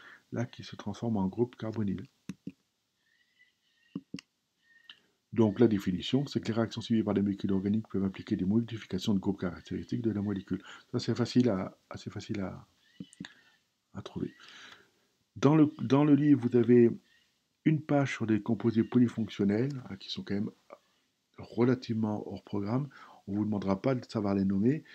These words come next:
mais bon, c'est quand même bien de savoir, euh, d'être un peu familiarisé l-, sur la manière dont,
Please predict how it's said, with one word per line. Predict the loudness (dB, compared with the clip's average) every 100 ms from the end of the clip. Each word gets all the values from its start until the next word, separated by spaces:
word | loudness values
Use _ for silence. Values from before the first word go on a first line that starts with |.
| -20 _
mais | -6 0
bon, | 0
c'est | 0 -2
quand | -2
même | -2
bien | -2 0 0
de | -2
savoir, | -4 -6 -4 -4 -4 -4
euh, | -6 -6 -8 -8
d'être | -8
un | -6
peu | -8
familiarisé | -6 -4 -2 -2 0 0
l-, | 0 -8 -20 -20 _
sur | -6
la | -2
manière | 0 0 0
dont, | -4 -6 -8